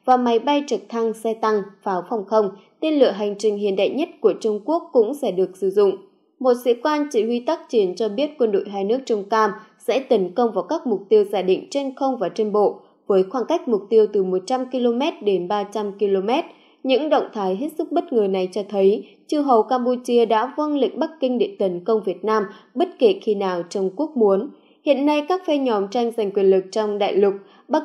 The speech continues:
Kinh rất cần đến một cuộc chiến ngắn ngủi để giải quyết mâu thuẫn đang diễn ra khốc liệt trong Đảng Cộng sản Trung Quốc. Bắc Kinh rút kinh nghiệm thất bại nặng nề trong cuộc tấn công vào sáu tỉnh biên giới phía Bắc Việt Nam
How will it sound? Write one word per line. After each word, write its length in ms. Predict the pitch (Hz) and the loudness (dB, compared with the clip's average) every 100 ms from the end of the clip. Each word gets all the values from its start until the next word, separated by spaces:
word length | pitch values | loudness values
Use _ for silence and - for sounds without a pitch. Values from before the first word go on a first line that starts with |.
| 311 | 4
Kinh 200 | 233 202 | 4 2
rất 160 | 302 311 | -6 -2
cần 160 | 214 190 | 0 2
đến 280 | 180 170 | 0 0
một 100 | 247 262 | -4 -2
cuộc 120 | 208 190 | -2 -2
chiến 280 | 208 185 180 | -2 -2 -2
ngắn 240 | 185 175 | -4 -4
ngủi 180 | 240 220 - - _ | 2 2 0 -8 _
để 140 | 233 | 4
giải 160 | 214 208 | 4 2
quyết 260 | 202 349 339 | 0 -2 0
mâu 200 | 285 269 | 0 0
thuẫn 300 | 262 226 269 | -2 -2 0
đang 240 | 240 226 220 | 0 0 0
diễn 220 | 220 254 | 0 0
ra 120 | 254 | -4
khốc 260 | 233 311 320 | -4 -6 -4
liệt 280 | 214 185 185 | -2 -2 -4
trong 280 | 208 196 190 | -6 -4 -2
Đảng 140 | 180 | -2
Cộng 140 | 175 | -4
sản 200 | 170 185 165 | -6 -8 -6
Trung 160 | 185 180 | -6 0
Quốc. 300 | 247 339 - - _ - | 2 2 -2 -20 _ -4
Bắc 120 | 262 262 | 0 2
Kinh 220 | 202 190 | 2 2
rút 200 | 214 247 - | -2 -2 0
kinh 160 | 202 | 2
nghiệm 260 | 202 180 - | 2 0 -2
thất 200 | 339 - | -6 0
bại 160 | 214 | 0
nặng 220 | 190 196 202 | 2 0 0
nề 180 | 202 196 | 0 0
trong 200 | 294 285 277 | -2 -4 -2
cuộc 160 | 190 - | -2 0
tấn 160 | 190 190 | -2 0
công 200 | 233 226 | 0 0
vào 140 | 202 | -2
sáu 220 | 175 180 175 | -4 -6 -6
tỉnh 240 | 190 185 | -6 0
biên 160 | 196 190 | 0 0
giới 200 | 185 170 | -2 -4
phía 120 | 185 | -6
Bắc 260 | 180 302 302 | -6 -8 -6
Việt 220 | 185 190 | -8 -4
Nam 200 | 233 233 | -2 -2